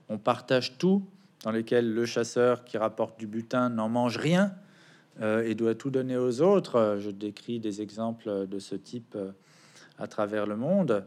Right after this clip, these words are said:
Et puis d'autres sociétés dans lesquelles, euh, eh bien, tout chasseur qui rapporte du butin doit euh, en donner une part à un chef qui va tout s'approprier, ou bien donner même tout le gibier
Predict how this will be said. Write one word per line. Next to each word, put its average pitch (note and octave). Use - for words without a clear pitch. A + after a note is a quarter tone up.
Et A#2
puis F3
d'autres E3+
sociétés C3+
dans D3
lesquelles, C3+
euh, A2
eh A2
bien, B2
tout C3
chasseur C3+
qui -
rapporte A2+
du A2
butin C#3
doit C3
euh, G#2
en A2
donner A2
une A#2+
part C3+
à B2
un B2
chef -
qui -
va G#2+
tout A#2+
s'approprier, A2
ou A2
bien C#3+
donner B2+
même B2+
tout F3
le D3+
gibier A2+